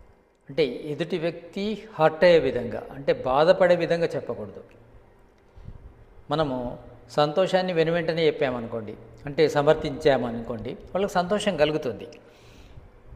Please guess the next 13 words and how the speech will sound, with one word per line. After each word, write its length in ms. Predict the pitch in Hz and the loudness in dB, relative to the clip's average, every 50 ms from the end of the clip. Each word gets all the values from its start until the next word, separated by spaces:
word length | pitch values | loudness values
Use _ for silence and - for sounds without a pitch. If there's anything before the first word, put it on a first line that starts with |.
| - - - - - - - _ - - - - - - - | -20 -20 -20 -20 -20 -20 -20 _ -20 -20 -20 -20 -20 -8 0
కానీ 300 | - 190 202 190 156 139 135 131 147 170 - - - - - - - - - - - - - - - - - - - - | 4 4 4 4 2 -2 -4 -6 -8 -10 -14 -16 -18 -20 -20 -20 -20 -20 -20 -20 -20 -20 -20 -20 -20 -20 -20 -20 -20 -8
వ్యతిరేకించే 680 | 127 127 143 143 139 196 208 208 208 208 202 185 - 180 160 | -2 0 2 2 4 6 4 4 4 4 -2 -2 -2 -2 -2
విషయము 500 | 139 143 139 - 151 135 131 135 165 233 320 - - - - - - - - - - - - - - - - - - - - - - - - - - - - - - | -2 -4 -4 -4 -4 -4 -4 -4 -6 -6 -8 -10 -12 -18 -20 -20 -20 -20 -20 -20 -20 -20 -20 -20 -20 -18 -18 -20 -20 -20 -20 -20 -20 -20 -20 -20 -20 -20 -10 -6 -2
మనం 160 | 143 151 151 127 | 0 0 0 -2
పూర్తిగా 380 | 113 127 156 156 151 156 165 | -2 -4 -6 -4 0 2 2
నిర్ణయించిన 580 | 143 127 127 123 127 143 147 147 143 - 151 151 | 2 0 -2 -4 -4 -4 -4 -4 -6 -6 -6 -4
తర్వాత 460 | 147 - 151 151 151 160 165 160 - 233 285 320 - - - - - - - - | -2 -2 0 2 2 0 0 0 -2 -4 -4 -4 -8 -14 -16 -18 -18 -18 -10 -6
అది 180 | 135 139 139 185 | -4 -2 -2 -2
కూడా 340 | 180 - 180 156 139 131 - - - - - - - - - - - - - - - - - - - | -2 0 0 2 2 2 2 0 -4 -12 -14 -16 -18 -20 -20 -20 -20 -20 -20 -20 -20 -20 -16 -10 -6
మనము 260 | 135 135 131 123 117 110 107 | -6 -4 -4 -6 -8 -10 -10
ప్రియంగా 420 | - - 131 135 135 135 135 - | -6 -2 0 0 0 0 -2 -4
చెప్పాలి. 460 | 165 - - - - 101 92 92 - - - - - - - - _ - - - _ - - - - - - - - | -6 -8 -12 -10 -10 -12 -12 -12 -16 -20 -20 -20 -20 -20 -20 -20 _ -20 -20 -20 _ -20 -20 -20 -20 -20 -20 -18 -12
దానివల్ల 460 | 160 135 135 135 135 131 139 147 165 | -10 -8 -6 -6 -4 -4 -2 0 2